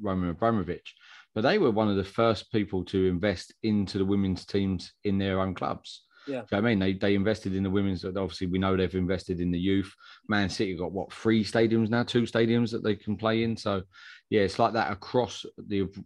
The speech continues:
Speaker 1: abroad now. And, uh, yeah, it, it, um, it is gonna be fascinating to see how the women's team grow and how it grows.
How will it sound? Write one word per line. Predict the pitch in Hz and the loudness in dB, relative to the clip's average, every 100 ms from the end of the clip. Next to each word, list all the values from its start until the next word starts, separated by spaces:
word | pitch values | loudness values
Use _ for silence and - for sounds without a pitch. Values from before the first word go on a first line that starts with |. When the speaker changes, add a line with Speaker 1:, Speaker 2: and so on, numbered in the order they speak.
| 90 | -10
Speaker 1:
abroad | 98 - 107 95 | -8 0 2 4
now. | 98 98 | 2 2
And, | 98 | 0
uh, | 98 | -2
yeah, | 120 135 | -4 -2
it, | 107 113 120 110 90 | 0 0 0 -2 -2
it, | |
um, | 113 117 110 - | 0 0 -2 -4
it | 127 | -4
is | 117 117 | 0 -2
gonna | - 107 | 0 -2
be | 95 | -2
fascinating | - 104 - 92 | -2 -4 -2 -6
to | 90 | -6
see | - - 92 | -8 -4 -2
how | 98 98 90 _ - - _ | -2 -2 -4 _ -20 -20 _
the | |
women's | 98 101 95 92 87 - - | -2 2 2 0 -2 -6 -16
team | - 95 90 | -4 -2 -2
grow | 87 101 101 98 | -2 0 2 2
and | 95 | 0
how | 90 101 95 | 0 0 -2
it | 90 | -4
grows. | - 98 95 | -4 -4 -4